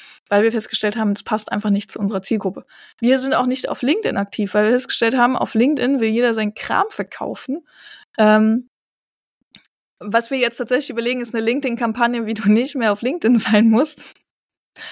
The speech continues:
Kein Bock mehr auf LinkedIn zu posten, dann, äh, mach doch lieber nachhaltiges seo, sowas in diese Richtung. Ist auch eine Überlegung, die wir jetzt, ähm, spielen, weil das einfach ein Schmerzpunkt von vielen Pu-, Kunden ist. Mm,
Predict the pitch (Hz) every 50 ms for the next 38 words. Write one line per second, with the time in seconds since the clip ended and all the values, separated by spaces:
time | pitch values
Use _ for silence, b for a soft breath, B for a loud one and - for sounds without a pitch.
0 | B B B B B - 220 214 202 233 254 247 247 214 208 208 - 226 233 277
1 | 311 294 262 254 - 247 233 - 262 262 269 285 - - 277 269 240 220 214 214
2 | 214 214 202 - 214 208 208 208 220 - - 247 - - 226 220 214 208 196 202
3 | 208 233 - - 202 196 - 208 202 190 - - 214 226 220 196 185 185 190 208
4 | 202 196 196 - 196 185 - - - 190 - 190 190 - - 220 285 B B B
5 | B B B B B B 220 214 220 - 269 220 208 214 214 208 208 214 233 233
6 | 233 220 - 226 202 196 202 196 196 196 196 - - - - - - 208 202 202
7 | 202 196 190 196 196 - - - - 214 233 254 254 233 202 190 190 202 220 220
8 | - 226 202 196 - - 196 202 220 - - - - 233 233 - - 240 240 -
9 | - 233 226 247 - - - - - 254 233 233 233 233 220 233 240 247 - B
10 | B B B B B B B B B _ _ - 233 214 214 208 208